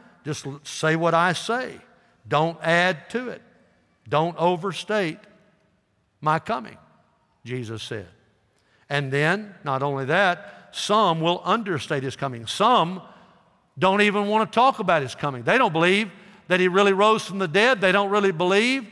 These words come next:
that he's really alive, and they don't believe he's in heaven, and they don't believe he's coming back. And so they take away. They take away from what the Scripture says.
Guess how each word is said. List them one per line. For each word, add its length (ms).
that 140
he's 220
really 220
alive, 520
and 120
they 80
don't 180
believe 280
he's 120
in 120
heaven, 280
and 100
they 100
don't 180
believe 220
he's 120
coming 280
back. 400
And 120
so 300
they 220
take 300
away. 520
They 140
take 240
away 300
from 180
what 140
the 80
Scripture 340
says. 380